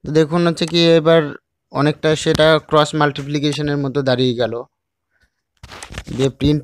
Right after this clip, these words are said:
প্রিভিউ দেখলে আপনারা দেখতে পাচ্ছেন এটা ফার্স্ট পেজ, সেকেন্ড পেজ, আবার হচ্ছে কি স্ক্রল করে নিচে নামালে যে সেকেন্ড পেজ, ফার্স্ট পেজ। তো এইভাবে আপনারা প্রিন্ট প্রিভিউ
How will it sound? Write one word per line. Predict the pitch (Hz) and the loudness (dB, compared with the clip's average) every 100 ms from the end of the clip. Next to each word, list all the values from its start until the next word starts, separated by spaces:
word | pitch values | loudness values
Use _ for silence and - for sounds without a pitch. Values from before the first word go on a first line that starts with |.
| - | -2
প্রিভিউ | 143 151 151 | 0 2 2
দেখলে | 139 139 143 165 185 - | 0 0 0 0 0 -4
আপনারা | 131 139 135 | -4 -2 -2
দেখতে | 131 123 131 - | -4 -4 -6 -2
পাচ্ছেন | 135 127 - 123 | -2 -2 -6 -6
এটা | 117 117 123 147 _ _ _ - | -4 -4 -4 -8 _ _ _ -8
ফার্স্ট | 120 123 | -8 -6
পেজ, | - 127 | -8 -8
সেকেন্ড | - 135 123 127 | -8 -8 -6 -4
পেজ, | 139 147 143 127 _ _ _ _ _ _ _ _ _ _ _ _ _ _ | 0 0 -2 -10 _ _ _ _ _ _ _ _ _ _ _ _ _ _
আবার | 117 127 | -4 -2
হচ্ছে | 127 - | -2 -4
কি | 131 | -4
স্ক্রল | 135 - 131 139 139 | -4 -6 -4 -2 0
করে | 147 139 | -2 0
নিচে | 135 127 135 131 | 0 -2 -2 -2
নামালে | 131 127 120 113 117 143 _ _ _ _ _ _ _ _ _ - - _ _ _ _ | -2 -2 -2 -2 -4 -8 _ _ _ _ _ _ _ _ _ -20 -20 _ _ _ _
যে | 165 120 110 | -12 -8 -6
সেকেন্ড | - - 139 156 156 | -8 -4 -2 0 -2
পেজ, | 175 190 - - | -2 -4 -6 -8
ফার্স্ট | 110 107 - | -8 -8 -10
পেজ। | 101 90 87 _ _ _ _ _ _ _ _ _ _ _ _ _ _ _ - _ _ - - _ | -12 -12 -16 _ _ _ _ _ _ _ _ _ _ _ _ _ _ _ -20 _ _ -20 -20 _
তো | - | 2
এইভাবে | 160 160 175 180 | 4 4 4 6
আপনারা | 175 160 165 165 | 6 4 2 2
প্রিন্ট | - 147 170 160 | 0 -2 -2 -2
প্রিভিউ | 160 156 | -2 0